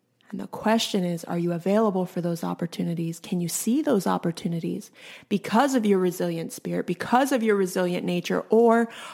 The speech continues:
are you seeing only the obstacles? Because you don't have the belief in yourself that you can withstand them,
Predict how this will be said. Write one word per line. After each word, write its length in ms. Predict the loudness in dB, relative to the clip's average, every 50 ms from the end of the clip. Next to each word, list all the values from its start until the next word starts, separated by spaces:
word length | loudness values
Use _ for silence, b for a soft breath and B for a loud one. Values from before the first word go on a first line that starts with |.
| B B B
are 120 | 0 0 2
you 220 | 2 2 0 0
seeing 640 | 0 -2 -2 -2 0 0 2 2 2 0 0 0 -2 -2 0
only 320 | 2 2 4 4 2 2
the 220 | 2 0 -2 -2 -2
obstacles? 840 | -4 -6 -8 -8 -10 -12 -12 -14 -14 -14 -16 -16 -16 -18 -18 -20 -20 -20 _ _ _ _ _ _ _ _ _ _ _ _ _ _ _ _ _ _ _ _ _ _ _ _ _ _ _ _ _ _ _ _ _ _ _ _ _ _ _ _
Because 340 | -8 -2 0 0 2 2 2
you 80 | 4
don't 260 | 6 6 6 4 2 0
have 300 | 0 2 2 2 0 -2
the 80 | -2
belief 420 | 0 0 0 0 0 0 -2 -2 -4
in 80 | -4
yourself 520 | -4 -4 -4 -4 -4 -4 -4 -4 -4 -6 -6
that 200 | -8 -4 -2 -2
you 140 | -2 -2 -4 _ _ _ _ _ _ _ _ -14
can 200 | -10 -6 -6 -4
withstand 580 | -4 -6 -6 -6 -4 -2 -2 0 0 -2 -4 -6
them, 80 | -8